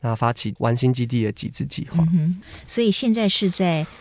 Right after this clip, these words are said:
Speaker 2: 呃，哪一个集资平台来集资呢？
Speaker 1: 呃，我们是跟贝壳放大合作，那我们其实以独立网页的集资平台，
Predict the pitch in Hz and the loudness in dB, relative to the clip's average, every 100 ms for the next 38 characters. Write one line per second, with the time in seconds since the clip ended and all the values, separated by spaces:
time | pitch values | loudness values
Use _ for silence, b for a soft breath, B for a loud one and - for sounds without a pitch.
0 | B B 165 160 165 156 214 202 175 156 | B B 0 2 4 4 0 2 0 0
1 | 156 - 175 208 208 - 170 165 147 147 | -2 0 0 0 -2 2 2 2 -2 -2
2 | 143 151 - 160 - 220 240 247 b b | -2 -4 -2 -4 -2 -2 -2 -2 b b
3 | b b 147 139 131 139 - - 240 240 | b b 2 4 4 4 4 4 4 4
4 | 226 170 139 156 151 151 139 107 107 131 | 2 2 0 2 2 2 0 -4 -2 -4
5 | - 147 135 117 117 113 113 120 120 147 | 0 4 4 4 2 -2 -2 -4 -2 0
6 | 127 117 - 120 147 117 - 120 117 110 | 0 -4 -4 0 0 0 -2 -4 -4 -6
7 | 95 - 117 117 127 - 113 - - | -8 -8 -8 -4 -4 -4 -10 -8 -12